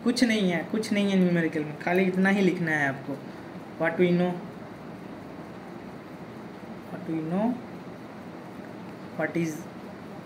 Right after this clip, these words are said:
given, क्या गिवन है? गिवन है कि भाई जो स-, आपका जो सबस्ट्रेट कॉन्सेंट्रेशन है that is thirty five micromolar, जो आपका वेलोसिटी है टेन micromole per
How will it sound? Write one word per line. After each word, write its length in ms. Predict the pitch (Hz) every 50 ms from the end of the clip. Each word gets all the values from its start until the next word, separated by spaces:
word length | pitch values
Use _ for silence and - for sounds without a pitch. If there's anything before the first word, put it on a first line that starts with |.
| 175 170 156
given, 460 | 156 165 165 170 190 196 202 208 220 220 - - - - - - - - - - - - - - - - - - - - - - - - - - - - - - - - - - - - - - - -
क्या 100 | - 165
गिवन 320 | 151 156 165 165 190 196 220
है? 240 | 220 185 151 - - - - - - - - - - 156
गिवन 280 | 165 170 170 180 185
है 100 | 190 185
कि 120 | 180 185 180
भाई 240 | 180 190 185 185
जो 240 | 180 180 165 170 175
स-, 160 | 170 - - -
आपका 560 | 165 165 - - 175 175 175 170 170 165 170 - - - - - - - - - -
जो 60 | 165 165
सबस्ट्रेट 480 | - - 180 175 - - 214 202 196
कॉन्सेंट्रेशन 640 | 202 196 185 185 208 208 208 196 202 196 - 208 196
है 340 | 180 175 190 196 226 220 180
that 200 | 165 156 - -
is 220 | 180 190 196 190 185 185 - -
thirty 380 | - - - - - 185 180 -
five 340 | 190 185 196 202 196 190 180
micromolar, 600 | 180 180 180 - - 196 190 190 196 196 208 - - - - - - - - - - - - - - - - - - - - - - 156
जो 60 | 175
आपका 220 | 170 170 - 190 180
वेलोसिटी 540 | 175 175 175 185 185 - 196 185 190 190
है 140 | 185 190 185
टेन 360 | 180 185 - 160 170 180 180
micromole 880 | 180 185 180 185 - - 190 185 185 185 190 190 185 185 185 180 - -
per 160 | 175 170 175